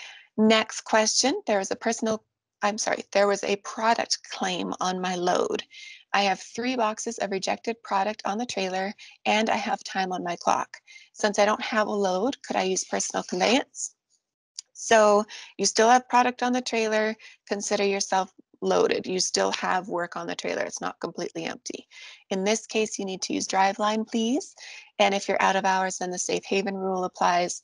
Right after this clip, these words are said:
But since you have hours, you have work with you, you do need to be in a working status.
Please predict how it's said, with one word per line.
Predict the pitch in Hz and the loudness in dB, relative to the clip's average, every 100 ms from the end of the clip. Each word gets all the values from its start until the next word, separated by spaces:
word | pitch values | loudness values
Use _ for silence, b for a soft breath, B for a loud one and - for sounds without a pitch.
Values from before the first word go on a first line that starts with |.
| _ | _
But | 185 | 0
since | - 196 202 | 2 0 2
you | 220 | 4
have | 220 | 4
hours, | 214 202 202 202 196 - | 6 6 6 4 2 -2
you | - | -4
have | - 190 196 | -2 -4 -2
work | 190 202 208 | 2 2 4
with | 202 208 - | 2 2 0
you, | 165 165 165 170 B B B - | -4 -2 -4 -6 B B B -4
you | 185 | -2
do | 175 175 | 0 0
need | 170 180 | 0 0
to | - 170 | 0 0
be | - 170 | 0 -2
in | - 185 | 0 0
a | 175 | 2
working | - - - | 0 0 -6
status. | - - - - - - | -2 -2 -4 -6 -6 -6